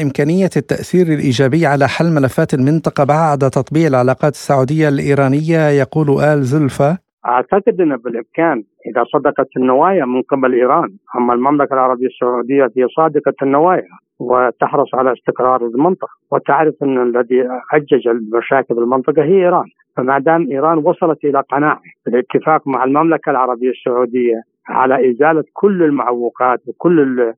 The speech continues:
Speaker 2: كل المشاكل في هذه المنطقة، فهذا، هذه خطوة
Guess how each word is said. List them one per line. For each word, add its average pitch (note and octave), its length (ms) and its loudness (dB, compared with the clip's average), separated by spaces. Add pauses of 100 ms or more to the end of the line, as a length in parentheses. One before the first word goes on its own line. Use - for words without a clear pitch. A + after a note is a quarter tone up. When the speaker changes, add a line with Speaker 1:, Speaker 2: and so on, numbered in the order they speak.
Speaker 2:
كل E3 220 4
المشاكل D3 520 -2
في A#2+ 120 -6
هذه A#2+ 140 -2
المنطقة، B2 640 -2 (260)
فهذا، C#3 640 0 (160)
هذه C3 280 -2
خطوة B2+ 600 0